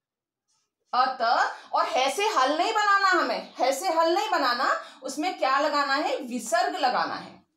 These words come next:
तो क्या बोलेंगे? अतः बोलेंगे, अतः, उसमें है नहीं लिखना, उसमें हमें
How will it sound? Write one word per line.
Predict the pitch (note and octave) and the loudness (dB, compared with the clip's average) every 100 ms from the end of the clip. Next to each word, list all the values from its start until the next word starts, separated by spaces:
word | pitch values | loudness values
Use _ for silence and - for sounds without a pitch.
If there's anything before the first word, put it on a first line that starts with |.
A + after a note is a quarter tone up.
| _ _ _ _ _ - | _ _ _ _ _ -10
तो | E4 | -6
क्या | E4 C#4+ | 0 2
बोलेंगे? | E4+ F4 E4 E4+ - | 2 2 2 0 -2
अतः | - A#3+ B3+ - F4+ - A3 - _ _ _ _ _ _ _ _ _ _ _ _ _ _ _ - | -4 -4 -2 0 0 0 -6 -12 _ _ _ _ _ _ _ _ _ _ _ _ _ _ _ -20
बोलेंगे, | G3+ B3+ D4 E4+ G4+ B4 | -2 0 2 2 0 -4
अतः, | - A#3 B3 C4 F4+ - - - | -4 0 2 2 2 -2 -8 -14
उसमें | D4 F4+ B4 | -12 -6 -6
है | F4 D#4 D#4 E4+ | -2 0 0 0
नहीं | D4 G#4+ G#4+ | -2 -6 -8
लिखना, | E4+ A#3+ A#3+ C4 D#4+ | -10 -6 -2 0 0
उसमें | C4+ C4+ C4+ E4+ | -2 -6 -4 -2
हमें | E4 A#3+ B3 D4+ - | -2 -4 -4 -2 -4